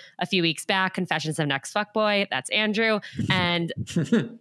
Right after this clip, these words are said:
Speaker 1: coincidentally, Andrew is how I got connected to David. So I really do, like, in every example you just gave, like, I think Andrew's the only person I know that actually communicates that way, like,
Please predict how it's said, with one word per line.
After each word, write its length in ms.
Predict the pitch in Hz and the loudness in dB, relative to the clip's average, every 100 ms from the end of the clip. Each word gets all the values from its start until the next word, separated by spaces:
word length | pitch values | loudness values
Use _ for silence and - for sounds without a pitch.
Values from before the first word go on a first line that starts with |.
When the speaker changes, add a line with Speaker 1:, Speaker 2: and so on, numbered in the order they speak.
| - | -2
Speaker 1:
coincidentally, 600 | 220 196 254 285 226 208 | -2 2 2 2 2 2
Andrew 500 | 214 233 220 196 196 | 2 2 2 2 4
is 160 | 185 180 | 2 2
how 160 | 185 | 2
I 80 | 175 | 4
got 180 | 165 - | 2 0
connected 360 | 180 156 170 180 | 0 2 0 0
to 80 | |
David. 540 | 175 302 294 175 127 254 | 2 2 2 0 0 -2
So 480 | - 196 185 185 185 - - - 233 | 0 2 4 2 0 -10 -20 -4 0
I 100 | 233 | 2
really 440 | 214 277 330 247 | 4 2 4 2
do, 240 | 185 254 247 | 0 2 2
like, 180 | 196 | 2
in 180 | 220 214 | 2 0
every 380 | - 208 214 233 | 0 0 2 2
example 400 | 202 220 220 208 | 2 -2 0 0
you 160 | 180 180 | 0 0
just 260 | 202 - | -2 0
gave, 300 | 202 196 160 | 0 2 2
like, 220 | 160 - _ _ _ _ _ _ | -2 -4 _ _ _ _ _ _
I 140 | 208 208 | 0 2
think 280 | 226 240 | 2 2
Andrew's 440 | - 180 190 220 185 | 2 2 2 0 2
the 160 | 190 | 2
only 200 | 175 185 | 2 0
person 320 | 185 185 180 170 | 2 0 2 2
I 80 | 170 | 2
know 180 | 170 | 2
that 160 | 165 160 | 2 2
actually 520 | 165 165 - - 190 | 2 0 -2 0 0
communicates 680 | 175 170 156 165 208 208 - | 0 0 0 0 0 0 0
that 260 | 240 254 277 | 0 2 2
way, 260 | 285 285 | 2 2
like, 280 | 240 190 | 2 2